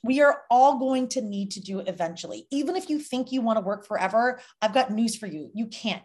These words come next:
and you won't. And what we are essentially trying to do is invest in such a way that we have a pot of money that we can pull off of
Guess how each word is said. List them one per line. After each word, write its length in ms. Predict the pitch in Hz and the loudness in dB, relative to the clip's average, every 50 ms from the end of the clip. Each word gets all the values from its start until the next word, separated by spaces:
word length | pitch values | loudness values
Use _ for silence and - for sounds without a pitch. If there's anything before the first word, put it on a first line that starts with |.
| - - | -8 -8
and 120 | 208 214 | -6 -4
you 100 | 208 226 | -4 -6
won't. 460 | 196 175 185 170 - - - - - - _ - - - - - - - _ _ - | -4 -4 -6 -6 -8 -10 -14 -16 -16 -18 _ -20 -20 -20 -20 -20 -20 -20 _ _ 0
And 400 | 240 240 233 226 226 226 220 - - _ _ _ _ _ _ _ _ _ _ _ - | 2 4 4 4 2 2 0 -4 -8 _ _ _ _ _ _ _ _ _ _ _ -6
what 340 | 202 185 185 240 294 294 | -4 0 4 6 4 6
we 120 | 302 330 349 | 4 2 2
are 80 | 330 | 2
essentially 420 | 302 302 - 269 247 226 - 247 226 | 2 0 -2 -4 -4 -6 -6 -8 -8
trying 300 | 226 - - 214 202 202 | -8 -4 -4 -4 -2 -2
to 100 | 196 214 | -6 -8
do 340 | 185 - 175 185 214 247 254 - - | -8 -8 -6 -4 -2 -4 -4 -4 -4
is 120 | 233 202 | -6 -4
invest 540 | 202 226 214 202 - 226 233 277 277 - - | -4 -4 -2 2 6 6 6 6 4 0 -4
in 100 | 311 302 | -6 -6
such 220 | - - 254 254 - | -4 -6 -6 -4 -4
a 60 | 254 | -4
way 520 | 190 185 170 160 165 175 214 262 269 262 - - _ _ _ | 0 2 4 4 6 4 4 2 0 -4 -8 -20 _ _ _
that 200 | 185 247 262 254 | 2 2 2 2
we 280 | 226 196 190 240 262 294 | 0 -4 -2 0 0 0
have 240 | 294 302 294 311 294 | 0 2 2 4 4
a 60 | 320 | 4
pot 300 | 311 311 - - 233 233 | 2 2 -2 0 2 2
of 120 | 233 190 180 | 2 2 -2
money 200 | 196 175 180 196 | -2 -2 -2 -2
that 140 | 190 220 - | -4 -4 -6
we 80 | 208 220 | -8 -8
can 200 | - 220 202 196 | -8 -6 -8 -8
pull 320 | - - - 349 381 330 | -6 0 0 2 4 6
off 180 | 226 185 185 - | 4 4 4 2
of 240 | 196 180 175 170 | 0 0 0 0